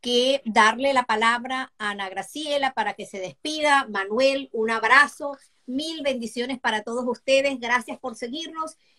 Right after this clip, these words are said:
y si nos quieren contactar o enviar alguna información, intégrense cada uno a su colegio, algo que no le guste, pues acérquese,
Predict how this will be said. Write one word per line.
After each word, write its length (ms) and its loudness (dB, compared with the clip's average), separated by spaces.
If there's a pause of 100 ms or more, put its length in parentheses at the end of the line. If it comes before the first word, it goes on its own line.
y 140 -2
si 100 -2
nos 140 -4
quieren 240 -4
contactar 560 -2
o 40 -2
enviar 260 0
alguna 240 0
información, 600 -4
intégrense 840 0
cada 240 4
uno 220 0
a 120 6
su 120 -4
colegio, 580 2 (360)
algo 320 6
que 100 -6
no 120 -4
le 80 -4
guste, 320 -6
pues 160 -2
acérquese, 720 -4